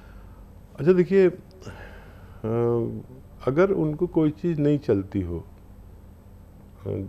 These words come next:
जो पेट ख़राब करती हो या खांसी करती हो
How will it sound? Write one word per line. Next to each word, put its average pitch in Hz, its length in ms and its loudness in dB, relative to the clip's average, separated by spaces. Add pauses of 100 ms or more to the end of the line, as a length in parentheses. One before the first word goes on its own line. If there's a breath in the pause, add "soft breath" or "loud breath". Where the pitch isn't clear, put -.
(140)
जो 110 120 -2
पेट 123 280 2
ख़राब 92 420 -4
करती 92 340 -6
हो 90 200 -6 (1000 loud breath)
या 107 200 0
खांसी 107 460 -4
करती 95 400 -4
हो 90 240 -6